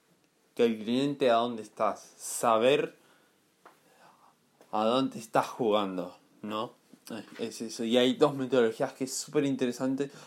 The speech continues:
Seguramente muchas personas las usan. Google lo usa siempre. Eh, todas las empresas de startup la usan, pero casi todos los días.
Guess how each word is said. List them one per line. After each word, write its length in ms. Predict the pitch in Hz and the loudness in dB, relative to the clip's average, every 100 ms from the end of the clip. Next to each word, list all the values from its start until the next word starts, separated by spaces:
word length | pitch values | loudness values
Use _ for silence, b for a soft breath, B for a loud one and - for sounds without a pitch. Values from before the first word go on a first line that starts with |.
| B | B
Seguramente 640 | 131 135 139 135 139 139 | 2 4 4 2 0 0
muchas 400 | 131 131 139 143 | 2 -2 -4 -6
personas 560 | - 131 120 127 131 117 | -4 -6 -4 -4 -4 -4
las 240 | 107 101 | -8 -6
usan. 400 | 127 131 135 151 156 B B B B | -8 -2 0 -2 -6 B B B B
Google 600 | 127 120 151 147 147 135 | -8 0 2 4 2 4
lo 120 | 117 | 4
usa 580 | 123 127 - 117 107 107 - | 2 0 2 6 6 2 -2
siempre. 640 | 135 135 123 135 127 - - | -2 -2 2 2 2 0 -4
Eh, 220 | 113 107 | -2 0
todas 160 | 135 139 | 2 2
las 180 | 131 123 | 0 -4
empresas 460 | 117 131 135 139 | -2 -2 0 -2
de 80 | 117 | -4
startup 600 | 107 135 127 123 131 127 | -2 0 0 2 -2 0
la 200 | 113 107 | 2 2
usan, 480 | 113 113 127 123 - _ - - b b _ _ | 2 0 -2 -2 -10 _ -18 -18 b b _ _
pero 320 | - 107 110 - - | -2 2 0 -2 -2
casi 300 | 135 127 127 | 0 0 -2
todos 240 | 139 135 | 4 4
los 80 | 131 | 4
días. 400 | 127 131 160 - | 2 4 2 0